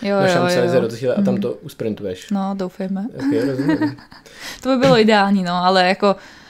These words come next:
Speaker 1: já si, nejsem si teďka jistá, jestli je úplně ta, ten profil té trati venku, myslím si, že ještě ne, ale už
Speaker 2: Jo.
Speaker 1: takový jako,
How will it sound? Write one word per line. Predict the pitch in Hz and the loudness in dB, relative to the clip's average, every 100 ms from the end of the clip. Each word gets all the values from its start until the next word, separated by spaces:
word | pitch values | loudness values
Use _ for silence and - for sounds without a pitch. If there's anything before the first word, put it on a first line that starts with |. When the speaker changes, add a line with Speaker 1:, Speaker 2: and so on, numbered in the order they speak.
| - - - | -20 -20 -8
Speaker 1:
já | 196 208 | -4 -4
si, | 226 - | -6 -2
nejsem | 208 220 226 | 0 2 0
si | 165 | -2
teďka | 170 190 | -2 -2
jistá, | 175 - 180 | -2 -2 -4
jestli | 170 180 | -2 -4
je | |
úplně | 175 180 175 | -4 -4 -4
ta, | 175 - | -8 -6
ten | 185 | -6
profil | 180 175 180 | -4 -4 -4
té | 180 | -6
trati | 175 170 185 | -4 -6 -4
venku, | 180 170 170 | -6 -6 -6
myslím | 160 180 | -8 -8
si, | 170 175 | -8 -6
že | |
ještě | 170 - 180 | -6 -6 -6
ne, | 160 165 - | -6 -8 -2
ale | 180 180 | 0 2
už | |
Speaker 2:
Jo. | 190 | 0
Speaker 1:
takový | 190 196 190 | 0 0 0
jako, | 185 185 | 2 0